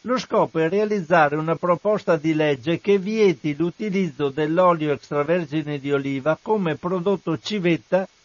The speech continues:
sui volantini dei supermercati. Scusate un attimo, questo tipo di promozione crea disinformazione per il consumatore medio,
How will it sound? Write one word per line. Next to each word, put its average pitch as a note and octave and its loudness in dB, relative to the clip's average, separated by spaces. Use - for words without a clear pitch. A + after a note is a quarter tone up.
sui A#3+ -4
volantini F3 0
dei D3 -2
supermercati. C3+ 0
Scusate F3+ -2
un D#3+ -6
attimo, F#3+ -6
questo A#3 0
tipo A#3 -2
di D#3 -4
promozione D#3 0
crea G#3+ 2
disinformazione D3+ -2
per C#3+ -2
il D#3 -2
consumatore D3+ -2
medio, C3+ -2